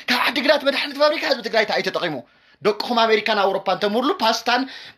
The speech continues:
ፒዛን ዊስኪን ይጭልጣሉ እምበር ህዝቢ ትግራይ ወሪድዎ? ብስሙ እናሸቀጥኩም ክትነብሩ ኣይንፈቕደልኩምን፣ ኣይንፈቕደልኩምን። ድሕሪ ሕዚ ብስም ትግራይ እናሸቀጥካ ምንባር ኣይፍቀድን። ትግራይ ድሕረኹም ናይ ኩላትና ትኾን እያ። ትግራይ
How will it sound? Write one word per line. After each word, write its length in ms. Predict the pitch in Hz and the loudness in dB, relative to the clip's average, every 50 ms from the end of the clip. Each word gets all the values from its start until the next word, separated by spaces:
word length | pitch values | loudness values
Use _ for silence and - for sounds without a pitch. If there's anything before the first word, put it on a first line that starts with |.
| _ - - | _ -8 0
ፒዛን 480 | - 254 269 254 202 247 240 247 269 254 233 | 2 4 4 4 6 4 4 4 4 2 0
ዊስኪን 460 | 214 214 240 - - - - 254 214 | -2 -2 -2 -2 -2 0 0 0 0
ይጭልጣሉ 480 | 226 - 226 214 190 - - 190 202 190 | 0 -2 0 0 0 0 0 0 0 0
እምበር 180 | 190 180 208 | 2 2 2
ህዝቢ 160 | 214 226 214 - | 2 2 2 0
ትግራይ 240 | 247 - 247 247 247 | -2 0 0 0 2
ወሪድዎ? 300 | 247 247 254 254 262 285 269 - - - - - - | 0 0 -2 -2 -2 -2 -2 -4 -6 -18 -20 -16 -10
ብስሙ 260 | 202 220 - 277 262 | -6 -4 -2 0 0
እናሸቀጥኩም 560 | 277 277 277 262 - 277 269 262 254 - 254 240 | 2 2 2 2 0 0 -2 -2 -4 -4 -4 -4
ክትነብሩ 320 | 285 285 285 294 302 311 - - | 0 2 4 4 4 4 2 2
ኣይንፈቕደልኩምን፣ 800 | 180 190 214 208 196 185 - 170 170 170 165 147 147 156 127 101 _ _ _ _ _ _ _ _ - | 2 2 2 0 -2 -2 -4 -2 -2 -2 -4 -4 -6 -10 -14 -16 _ _ _ _ _ _ _ _ -6
ኣይንፈቕደልኩምን። 880 | 175 180 185 190 196 185 - 190 170 180 156 143 143 - 143 135 120 95 _ _ _ _ _ _ _ _ _ _ _ _ - | -2 -2 0 -2 -2 -4 -4 -4 -4 -2 -2 -4 -6 -6 -10 -10 -12 -14 _ _ _ _ _ _ _ _ _ _ _ _ -6
ድሕሪ 260 | 151 - - 170 - | -2 -2 -2 0 0
ሕዚ 240 | - - 240 233 269 294 294 - - - | 0 0 0 2 0 -2 -4 -4 -10 -4
ብስም 360 | 165 208 247 220 - 302 269 233 | 0 2 2 2 4 2 2 2
ትግራይ 280 | - 285 - 302 277 | 0 0 2 2 2
እናሸቀጥካ 480 | 277 269 254 254 - 277 - 262 247 - | 2 2 2 0 -2 -4 -4 -4 -2 0
ምንባር 280 | 294 285 302 302 302 254 | 0 2 2 2 0 0
ኣይፍቀድን። 560 | - - - - - - - - - 160 - - _ _ _ _ _ _ _ _ _ _ _ _ - | 2 0 -2 -2 -4 -12 -12 -10 -8 -8 -8 -10 _ _ _ _ _ _ _ _ _ _ _ _ 0
ትግራይ 340 | 233 220 202 254 233 208 226 | 2 2 4 4 2 2 0
ድሕረኹም 420 | 165 - - 208 226 220 233 247 - - - - | -2 -2 -2 0 0 0 0 -2 -4 -4 -8 -2
ናይ 160 | 196 220 214 | 0 0 2
ኩላትና 360 | 214 233 208 190 190 - 180 180 | 4 4 2 2 2 0 -2 -4
ትኾን 240 | - - 185 170 147 | -2 -2 -4 -6 -6
እያ። 80 | 120 - _ _ _ _ _ - - - - _ | -8 -12 _ _ _ _ _ -20 -20 -20 -14 _
ትግራይ 360 | - 254 214 202 285 277 285 | -2 -2 0 2 2 4 4